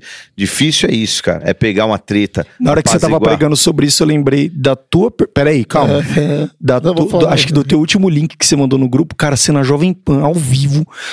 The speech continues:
Speaker 2: falando, "Esse cara precisa de Deus, mano. Esse cara precisa de Jesus."
Speaker 1: Isso. Não.
Speaker 2: Entregando
Speaker 1: Al-,
Speaker 2: uma
Speaker 1: al-,
Speaker 2: porção ao vivo ali, tipo,
Speaker 1: alguns dos cortes são muito poderosos.
Speaker 2: muito
Speaker 3: Eu já
Speaker 2: bons,
Speaker 3: falei
Speaker 2: cara.
Speaker 3: aqui, não
Speaker 2: Muito
Speaker 3: falei
Speaker 2: louco.
Speaker 3: pra vocês, mas vou falar pra quem tá escutando.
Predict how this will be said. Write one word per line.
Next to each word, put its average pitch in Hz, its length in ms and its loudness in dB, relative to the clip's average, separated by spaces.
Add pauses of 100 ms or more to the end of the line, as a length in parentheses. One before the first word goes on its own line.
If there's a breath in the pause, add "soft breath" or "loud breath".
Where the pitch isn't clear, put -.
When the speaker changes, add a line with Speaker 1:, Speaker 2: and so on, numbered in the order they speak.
(120)
Speaker 2:
falando, 135 580 0
"Esse - 160 -4
cara 147 140 0
precisa - 180 0
de 156 100 -6
Deus, 120 300 0
mano. 113 200 -2
Esse - 120 -6
cara - 140 -2
precisa - 180 0
de 127 80 0
Jesus." 127 680 0
Speaker 1:
Isso. - 960 -4 (380 loud breath)
Não. 147 260 0 (540)
Speaker 2:
Entregando 143 440 0
Speaker 1:
Al-, 147 60 0
Speaker 2:
uma 147 80 2
Speaker 1:
al-, - 40 0
Speaker 2:
porção 147 320 0
ao 156 100 2
vivo 131 300 0
ali, 123 160 0
tipo, 120 180 -6
Speaker 1:
alguns 107 500 0
dos 117 200 -4
cortes 107 400 0
são 135 100 0
muito 120 320 -2
poderosos. 127 520 0
Speaker 2:
muito - 120 -4
Speaker 3:
Eu 127 100 2
já 151 120 2
Speaker 2:
bons, - 80 -6
Speaker 3:
falei 180 220 0
Speaker 2:
cara. 170 180 2
Speaker 3:
aqui, 156 340 -4
não 160 100 4
Speaker 2:
Muito 143 120 -2
Speaker 3:
falei 151 160 2
Speaker 2:
louco. 131 60 -2
Speaker 3:
pra 165 100 2
vocês, 156 300 0
mas 156 340 0
vou 180 100 0
falar 196 140 0
pra 202 100 -4
quem 185 120 -4
tá 208 80 -2
escutando. 156 680 -2